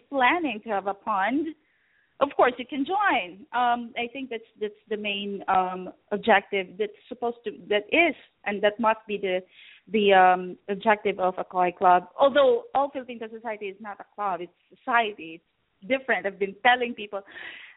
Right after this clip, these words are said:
um, all Philippine Koi Society is not a club. Uh, we don't function like a club. Uh, we function like a society,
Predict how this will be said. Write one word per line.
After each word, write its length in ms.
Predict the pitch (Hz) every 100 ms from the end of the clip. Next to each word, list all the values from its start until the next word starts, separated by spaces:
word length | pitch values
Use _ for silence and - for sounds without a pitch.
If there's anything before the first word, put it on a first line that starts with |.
| _
um, 320 | 226 214 208 208 _ _ _ _ -
all 220 | 269 -
Philippine 320 | 403 339 339
Koi 220 | 294 320
Society 340 | 294 330 285 269
is 140 | 233
not 220 | 220 202
a 40 | 190
club. 440 | 185 180 165 180 - - _ -
Uh, 340 | 214 208 208 208
we 80 |
don't 280 | 226 254 262
function 460 | 254 220 226 240 233
like 180 | 226 196
a 60 | 190
club. 440 | - 196 196 196 _ _ _ _ _ _ -
Uh, 500 | 208 208 202 202 196
we 80 | 202
function 540 | 247 226 269 294 277 254
like 160 | 240
a 80 | 240 269
society, 640 | 254 294 262 185 175 185